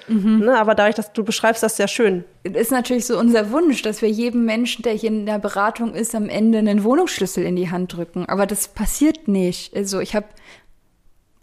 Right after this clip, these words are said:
Speaker 1: einen Klienten gehabt, der in eine eigene Wohnung zurückgefunden hat. Alle anderen gehen über Zwischenstationen. Also erst über Obdachlosenheime oder über diese siebenundsechziger Einrichtung.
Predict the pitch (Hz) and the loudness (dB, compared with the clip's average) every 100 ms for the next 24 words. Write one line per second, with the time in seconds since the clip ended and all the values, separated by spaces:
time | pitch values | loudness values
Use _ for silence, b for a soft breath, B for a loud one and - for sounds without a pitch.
0 | - _ 214 240 294 262 - 214 202 - | -20 _ -2 2 2 0 -2 -2 -2 -4
1 | 202 196 190 - 185 190 - 196 196 170 | -6 -6 -6 -4 -4 -4 -4 -2 0 0
2 | 190 196 190 208 233 226 - 165 - - | -2 -4 -4 0 2 2 -4 -8 -8 -10
3 | 180 165 185 175 160 - b b b b | -10 -10 -8 -8 -8 -12 b b b b
4 | 214 220 185 220 285 247 202 196 185 214 | 0 2 2 2 2 2 0 -2 0 0
5 | 214 208 208 202 190 - 269 226 - 175 | 0 0 -2 -4 -4 -4 -4 -6 -6 -10
6 | - - 175 170 165 - b b b 190 | -10 -10 -10 -10 -12 -14 b b b -6
7 | 196 190 - - 202 202 208 208 226 226 | -2 -4 -4 -4 -2 -2 -2 -2 0 -2
8 | 226 226 202 208 202 202 196 190 196 185 | -2 -4 -4 -4 -4 -6 -4 -6 -8 -8
9 | 190 190 190 180 185 185 196 196 196 220 | -6 -4 -4 -6 -4 -4 -2 -2 -2 -4
10 | 220 - 214 196 196 196 196 196 - 196 | -6 -6 -4 -4 -4 -6 -8 -10 -8 -8
11 | 202 | -8